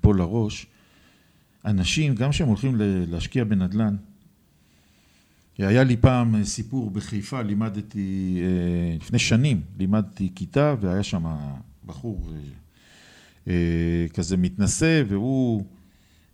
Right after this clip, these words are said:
אה, היה לו ג'יפ גדול, וכולם ידעו, ו-, וסיפורים, ואז הוא מספר שהוא נוסע, אה, לבדוק נכסים באשקלון. והוא כי-, על סף עסקה. ואז אני אומר לו, "רגע, רגע,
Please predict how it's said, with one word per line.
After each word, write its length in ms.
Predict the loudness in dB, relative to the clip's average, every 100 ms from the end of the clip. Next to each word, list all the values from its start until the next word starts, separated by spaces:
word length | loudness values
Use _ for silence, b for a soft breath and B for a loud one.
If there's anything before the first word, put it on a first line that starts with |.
| -10
אה, 140 | -6
היה 100 | -4
לו 120 | -4 0
ג'יפ 240 | 4 4
גדול, 420 | 4 0 2 2 0
וכולם 360 | -2 0 0 0
ידעו, 420 | 0 2 2 2
ו-, 140 | -2 -6
וסיפורים, 720 | -8 -8 -12 -8 -6 -4 -4 -4
ואז 360 | -2 -2 -2
הוא 80 | -2
מספר 500 | -2 -2 -4 -6 -6
שהוא 300 | -6 -4 -4
נוסע, 500 | -4 -4 -4 -2 -4 -6 b b b b b b -8
אה, 140 | -2 0
לבדוק 340 | 0 -2 -2 -2
נכסים 480 | -4 -4 -2 -2
באשקלון. 600 | -2 -2 -6 -6 -8 -8 -12 -18 b b b b _ _ -8
והוא 600 | 0 0 0 0 0 -4 -10 _ _ _ _ _
כי-, 160 | -8 -4
על 200 | -2 -2
סף 260 | 0 -2 -2
עסקה. 360 | -6 -4 -4 -6 -8 -16 -8
ואז 240 | -4 -2
אני 140 | 0
אומר 180 | 0 0
לו, 120 | -4
"רגע, 220 | -6 -6 -6
רגע, 260 | -6 -8